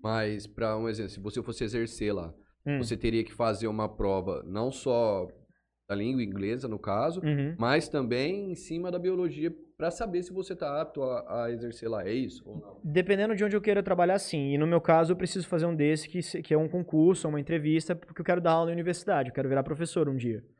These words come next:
Speaker 1: Sim.
Speaker 2: Quero ter meus alunos, quero ter meu laboratório. Ser mais ou menos o que o meu orientador é pra mim, entendeu? Essa, se eu falar pra, se você perguntar pra mim, "O que que você quer fazer da sua vida enquanto biólogo?" Eu quero ser professor de faculdade.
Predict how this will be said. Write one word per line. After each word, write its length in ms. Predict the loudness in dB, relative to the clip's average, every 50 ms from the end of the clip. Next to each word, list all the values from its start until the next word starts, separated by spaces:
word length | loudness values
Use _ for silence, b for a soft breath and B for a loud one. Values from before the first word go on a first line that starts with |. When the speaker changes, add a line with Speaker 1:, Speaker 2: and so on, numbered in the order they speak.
| B B
Speaker 1:
Sim. 160 | -8 -8 -8 -10 -10 -2 0
Speaker 2:
Quero 120 | 0 2
ter 100 | 2 2
meus 160 | 2 4 6
alunos, 460 | 6 6 8 8 6 6 6 4 2
quero 200 | 0 -2 -2 -2
ter 100 | -2 0
meu 120 | 2 4 4
laboratório. 800 | 6 6 6 6 6 4 4 4 6 8 8 8 6 6 4 0 B B B B B B
Ser 140 | 0 2 4
mais 140 | 4 4 4
ou 60 | 2
menos 160 | 2 2 0
o 40 | 0
que 80 | -2 2
o 40 |
meu 80 | 6 6
orientador 420 | 6 6 6 4 4 6 8 10
é 80 | 10 8
pra 160 | 8 6 4
mim, 220 | 4 4 2 0 -4 -10 _ _ _ _ _ _
entendeu? 360 | -8 -4 -2 2 4 6 6
Essa, 240 | 6 6 2 -2 -6
se 120 | 0 2
eu 80 | 2 4
falar 240 | 6 6 6 6 6
pra, 260 | 4 2 0 0 -2 -2
se 220 | -6 -6 -8 -6
você 60 | 0 2
perguntar 260 | 2 2 4 2 2
pra 140 | 2 2 0
mim, 100 | 0 -2
"O 80 | -4 -6 _ _ _ -4
que 100 | -2 -2
que 80 | 0
você 220 | -2 -2 -2 -2 -2
quer 120 | -2 -2
fazer 300 | 2 2 2 4 4 2
da 80 | 2 2
sua 140 | 0 0
vida 160 | 2 2 0 0
enquanto 260 | -2 -2 -4 -2 0
biólogo?" 320 | 2 4 4 4 2 -2
Eu 60 | -4
quero 160 | -4 -4 -4 -4
ser 80 | -6
professor 400 | -8 -8 -8 -8 -4 0 0 0
de 60 | 0 -2
faculdade. 440 | -4 -4 -2 -4 -4 -4 -6 -10